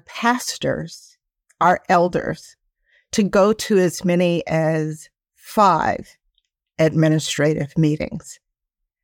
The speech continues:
to discuss the same issues and to come to a single conclusion. And I think the, the, the degree to which our pastors are working, you know, almost twenty-four seven,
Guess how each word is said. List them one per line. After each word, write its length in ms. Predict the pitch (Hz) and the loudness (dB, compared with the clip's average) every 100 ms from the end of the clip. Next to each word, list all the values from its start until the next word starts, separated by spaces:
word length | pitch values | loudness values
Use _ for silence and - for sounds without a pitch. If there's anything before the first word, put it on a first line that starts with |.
| _ _ _ | _ _ _
to 120 | - 190 | -2 2
discuss 560 | 190 180 - 175 - | 2 0 0 0 -2
the 140 | - 170 | -4 -4
same 400 | - 165 170 170 | 0 0 2 2
issues 720 | 165 - 147 160 160 - - _ _ _ _ _ | 0 -2 -4 -4 -8 -12 -18 _ _ _ _ _
and 140 | 180 175 | -2 0
to 80 | 175 | -2
come 420 | - - 165 165 | -2 0 0 0
to 280 | - 151 143 | 0 0 0
a 80 | 151 | -2
single 640 | - 175 - - - - _ _ _ | 0 0 0 -2 -4 -10 _ _ _
conclusion. 760 | - 165 151 160 143 - - 170 - _ _ _ _ _ _ _ - | -2 -2 0 -2 0 -4 -6 -10 -16 _ _ _ _ _ _ _ -2
And 140 | 180 - | 0 2
I 160 | 190 | 2
think 320 | 196 196 - _ | 2 -4 -6 _
the, 640 | 165 170 165 160 156 151 - _ | -6 -4 -2 -2 -2 -6 -14 _
the, 180 | 175 160 - | -2 -2 0
the 80 | 185 | -2
degree 520 | 165 160 190 190 220 | 0 -2 0 2 4
to 100 | 214 208 - | 2 0 2
which 460 | 180 165 - - - 165 | 2 2 -4 -10 -6 0
our 180 | 170 | 2
pastors 760 | 175 - 196 202 - 190 180 160 | 0 -2 0 0 -2 0 0 0
are 80 | 160 | -2
working, 840 | 160 165 156 170 160 165 160 160 - | 0 0 0 0 0 2 2 0 -2
you 120 | - 160 | -2 0
know, 140 | 147 - | -2 0
almost 480 | 180 196 185 - - | 2 2 0 -2 -4
twenty-four 520 | 196 165 160 160 160 | 0 0 0 -2 -2
seven, 420 | - 143 - 165 | 0 0 0 -6